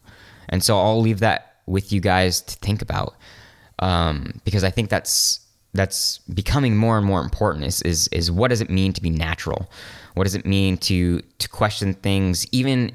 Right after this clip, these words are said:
in the moments, um, with other people or, or by ourselves? Can we question these things and become more objective to the world so that we are tracking on our success, that we are acting out on the lives that we want to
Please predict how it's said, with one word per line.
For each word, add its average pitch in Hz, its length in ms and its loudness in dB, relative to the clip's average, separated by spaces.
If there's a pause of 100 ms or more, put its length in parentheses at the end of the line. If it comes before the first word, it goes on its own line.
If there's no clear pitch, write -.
(120)
in 104 160 0
the 101 60 2
moments, 82 600 -2 (540)
um, 80 560 0 (340)
with 104 300 0
other 101 100 2
people 104 460 0
or, 87 460 2
or 90 180 0
by 90 240 2
ourselves? 80 480 0
Can 98 120 -2
we 87 60 0
question 123 300 -2
these 95 140 2
things 95 360 0
and 90 140 -2
become 101 240 0
more 104 180 4
objective 92 400 -2
to - 80 -6
the 90 80 -2
world 90 340 0 (800)
so 98 160 0
that 92 80 2
we 82 140 0
are 98 220 2
tracking 90 440 -2
on 80 220 0
our 85 180 0
success, - 540 -4 (420)
that 87 80 0
we 95 120 2
are 98 360 2
acting 92 340 0
out 80 180 2
on 87 80 0
the 82 80 2
lives 82 260 2
that - 120 -2
we 73 60 -2
want 80 360 -2 (520)
to 82 540 2